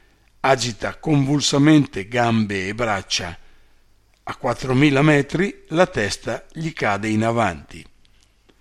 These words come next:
Si seguita a cadere di quota. A duemilacento metri Hans grida a tratti,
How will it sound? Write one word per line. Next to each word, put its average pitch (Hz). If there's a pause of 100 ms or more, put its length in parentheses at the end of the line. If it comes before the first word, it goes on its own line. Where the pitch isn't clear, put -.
(560)
Si 160
seguita 160
a 131
cadere 127
di 120
quota. 113 (720)
A 110
duemilacento 120
metri 131 (200)
Hans 160
grida 120
a 101
tratti, 127